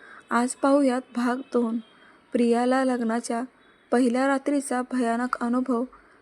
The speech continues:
तिच्या वेदनांकडे त्याचे जराही लक्ष नव्हते. तो फक्त तिचा उपभोग घेण्यासाठी आतुर होता.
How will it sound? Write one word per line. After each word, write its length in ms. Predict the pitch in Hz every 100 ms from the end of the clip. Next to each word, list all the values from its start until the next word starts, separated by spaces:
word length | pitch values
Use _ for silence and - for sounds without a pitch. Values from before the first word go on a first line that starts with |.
| -
तिच्या 240 | 262 294 302
वेदनांकडे 720 | 262 233 226 226 233 233 240
त्याचे 480 | - 240 226 240 262 -
जराही 420 | 233 233 233 247
लक्ष 280 | 240 233 -
नव्हते. 480 | 247 254 226 233 233 - _ _ _ - _
तो 80 | -
फक्त 340 | 285 285 285 311 302
तिचा 260 | 262 294
उपभोग 500 | 269 233 240 247 254 254
घेण्यासाठी 680 | 277 240 233 247 247 226 262 - _ _ _
आतुर 300 | 233 226 262
होता. 380 | 277 269 233 226